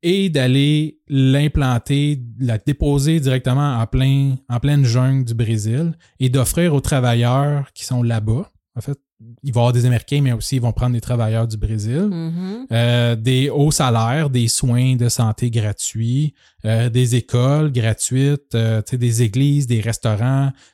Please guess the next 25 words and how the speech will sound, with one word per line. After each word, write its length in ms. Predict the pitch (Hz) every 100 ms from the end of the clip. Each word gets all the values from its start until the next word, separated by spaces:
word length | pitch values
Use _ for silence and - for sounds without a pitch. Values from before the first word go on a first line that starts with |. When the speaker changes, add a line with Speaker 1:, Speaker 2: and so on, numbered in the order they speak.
| -
Speaker 1:
du 80 | 110
divertissement. 880 | 113 113 113 - - 127 135 143 147 _ _ _ _ _ _
Il 100 | 117
veut 120 | 160
que 40 |
ce 120 | - 127
soit 400 | 135 135 139 123
une 180 | 123
vraie 300 | 110 117 139
ville 500 | 117 120 135 135 139 - -
américaine. 580 | 120 117 - - 110 104
C'est 120 | 113
comme 220 | 123 123
si 500 | 120 - 123 131 131 _ _ _ _ _ _ _
tu 160 | - 127
sors 240 | 139 135
de 40 | 135
la 140 | 127
jungle, 380 | 117 127 156 151
là, 60 | 151
puis 140 | -
tu 180 | - 120
rentres, 480 | 110 123 131 131 120
là, 180 | 123 120
dans, 460 | 110 113 113 113